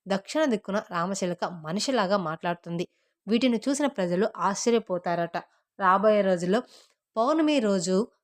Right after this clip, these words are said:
ప్రతి ఊరిలో కుక్కలు ఏడుస్తూ చనిపోతాయట. ఆ కుక్కలను చూసిన వారు రక్తం కక్కుతూ అక్కడే చనిపోతారు. ఆ రోజు దేవాలయంలో దేవుళ్ళు మాయమైపోతారట. రాబోయే రోజుల్లో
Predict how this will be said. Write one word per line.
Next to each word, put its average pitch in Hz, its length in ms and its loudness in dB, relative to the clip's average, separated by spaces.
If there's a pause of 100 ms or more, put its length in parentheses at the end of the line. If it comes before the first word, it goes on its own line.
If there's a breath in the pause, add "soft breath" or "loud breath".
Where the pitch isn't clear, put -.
(140)
ప్రతి 190 280 -4
ఊరిలో 208 400 2
కుక్కలు - 480 -2
ఏడుస్తూ 196 500 -2
చనిపోతాయట. 175 720 -6 (400)
ఆ 196 160 2
కుక్కలను 262 540 -6
చూసిన 185 240 -4
వారు 170 280 0 (240)
రక్తం 208 380 -6
కక్కుతూ 196 440 -4 (420 soft breath)
అక్కడే 226 300 -4
చనిపోతారు. 170 680 -2 (360)
ఆ 180 200 2
రోజు 180 360 2 (400)
దేవాలయంలో 196 760 4 (220)
దేవుళ్ళు 202 480 2
మాయమైపోతారట. 175 1040 -4 (440)
రాబోయే 196 560 6
రోజుల్లో 170 520 0